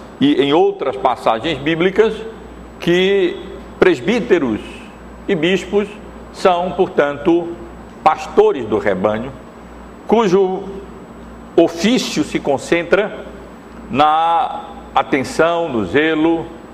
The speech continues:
na supervisão espiritual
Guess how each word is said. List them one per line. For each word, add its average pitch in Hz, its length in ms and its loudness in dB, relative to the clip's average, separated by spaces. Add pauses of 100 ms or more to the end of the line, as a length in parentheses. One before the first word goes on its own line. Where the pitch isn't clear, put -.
(360)
na 139 160 2
supervisão 143 1000 0
espiritual 131 1160 2